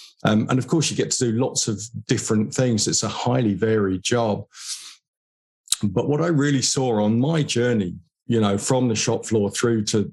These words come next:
to the boardroom, was that it didn't really matter where people were from, what their background was, how old they were, what level they were in the organization.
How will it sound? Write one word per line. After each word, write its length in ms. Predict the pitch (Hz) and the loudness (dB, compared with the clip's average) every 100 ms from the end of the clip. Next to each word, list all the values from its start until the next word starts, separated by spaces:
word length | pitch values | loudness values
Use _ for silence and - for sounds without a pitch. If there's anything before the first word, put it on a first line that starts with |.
| - | -4
to 100 | - | 0
the 100 | 98 | 0
boardroom, 680 | 82 110 113 107 95 95 101 _ - - - - - | 0 0 0 0 0 -2 -4 _ -20 -20 -20 -6 0
was 340 | 110 110 - | 2 2 0
that 340 | 107 104 107 - _ _ _ _ - - - | 0 0 -2 -8 _ _ _ _ -18 -8 -4
it 260 | 139 - | -4 -2
didn't 240 | - 156 160 | 0 0 2
really 280 | 151 127 110 | 2 2 2
matter 500 | 113 110 - 101 98 | 2 0 0 -2 -2
where 640 | 101 120 131 135 120 107 - | 0 2 2 2 0 -2 -2
people 320 | 135 131 110 | -2 0 0
were 180 | 98 92 | 0 0
from, 460 | - - 147 147 | -2 0 0 2
what 160 | 104 92 | 0 0
their 200 | 95 92 | -2 -2
background 520 | 135 139 - 135 127 123 | -2 -2 0 0 2 2
was, 280 | 123 120 | 2 0
how 180 | 101 87 | -2 -2
old 340 | 110 139 131 131 | 0 0 0 0
they 200 | 127 120 | 0 2
were, 500 | 123 123 123 120 110 | 2 2 2 2 0
what 240 | 95 101 120 | -2 -4 0
level 360 | 127 143 135 | 0 2 0
they 180 | 117 123 | 0 0
were 340 | 117 127 120 113 | 2 2 2 2
in 80 | |
the 140 | 104 110 | 4 4
organization. 1040 | 113 107 104 101 117 117 - - 85 104 | 2 2 0 2 0 0 0 -2 -2 -6